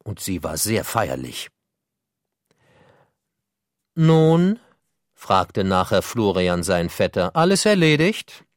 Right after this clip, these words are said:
„Noch nicht“, erwiderte dieser mit schmerzlich bewegter Stimme, „ich werde jetzt zum Rabbiner gehen.“ Wenn er aber geglaubt hatte, Florian und Adele würden protestieren, so irrte er sich.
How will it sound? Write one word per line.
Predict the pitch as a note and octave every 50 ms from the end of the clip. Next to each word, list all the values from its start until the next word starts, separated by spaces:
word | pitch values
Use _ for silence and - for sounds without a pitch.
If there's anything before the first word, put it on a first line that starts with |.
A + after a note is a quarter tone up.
| _ _ _ _ _ _ _ _ _ _ _ _ _ _ _ _ _ _ _ _
„Noch | C#3 C3+ - -
nicht“, | C3+ B2+ - - - - _ _ _ _ _ _ _ _ _ _
erwiderte | - G#2+ G2 F2+ G#2 G2 G2+ G2 - - F#2+
dieser | E2 G#2+ G#2 F#2 G2+ G2+ F#2
mit | F2+ F2+ -
schmerzlich | - - A#2 G#2+ G2+ F#2+ - - G2 F2+ -
bewegter | - F2 D#2+ G#2 F#2+ - - F#2+
Stimme, | - - - A2 F#2 F#2+ G2+ -
„ich | - C3 - - -
werde | C#3+ C3+ A#2 G#2+
jetzt | G#2 G#2+ G2+ - -
zum | - A2 F#2+
Rabbiner | F2 F#2 - F2 E2 D#2+ -
gehen.“ | - D#2 D2+ C#2 - - _ _ _ _ _ _ _ _ _ _ _ _ _ _ _ _ _ _ _ _ _ _ _ _ _ _ _ _ _ _ _
Wenn | - C#3 D3+ D#3+ E3+
er | F3 E3+ D#3 -
aber | D#3 D3 D3 D3+
geglaubt | C#3 D3+ C#3 - C#3 C#3 C#3 C#3 C3+ - - -
hatte, | C#3 C3 - - B2
Florian | - - - - D3 C#3+ C3+ A#2+ B2 A#2 A2 A2 A2+
und | - B2+ - -
Adele | A#2 G#2+ - B2+ A#2+ A#2 G#2 G2+ F2
würden | G2+ G#2 - F#2+ F2
protestieren, | - - A#2 G#2 - G#2+ F#2+ - - - - F3+ A#2+ E2 C#2 B1 - _ _ _ _ _ _ _ _ _ _ _ _ _ _ _
so | - G2 G#2+ G2+ -
irrte | - F3 D#3 - - - -
er | - F#2 E2
sich. | D2+ - C#2+ A#1+ - - -